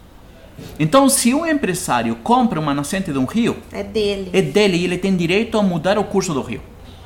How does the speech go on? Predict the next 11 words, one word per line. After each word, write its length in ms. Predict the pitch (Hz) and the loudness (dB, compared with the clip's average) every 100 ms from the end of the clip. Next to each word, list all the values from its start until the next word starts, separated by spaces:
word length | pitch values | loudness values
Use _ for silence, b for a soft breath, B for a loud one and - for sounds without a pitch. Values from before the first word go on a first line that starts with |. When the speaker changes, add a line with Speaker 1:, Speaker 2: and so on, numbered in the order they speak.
| - - | -20 -6
Speaker 1:
E 80 | 135 | 0
ele 120 | 151 | 0
muda 240 | 151 180 180 | 0 0 -2
o 60 | |
curso 240 | 175 170 160 | -2 -4 -4
do 80 | |
rio 280 | 151 151 180 | -4 -4 -4
para 500 | 175 160 175 185 - - | -2 0 0 -2 -4 -10
seu 220 | - 151 | -6 -4
próprio 420 | - 151 156 156 | -2 0 0 -2
empreendimento. 680 | 139 131 127 110 104 110 | -2 -2 -2 -2 -4 -8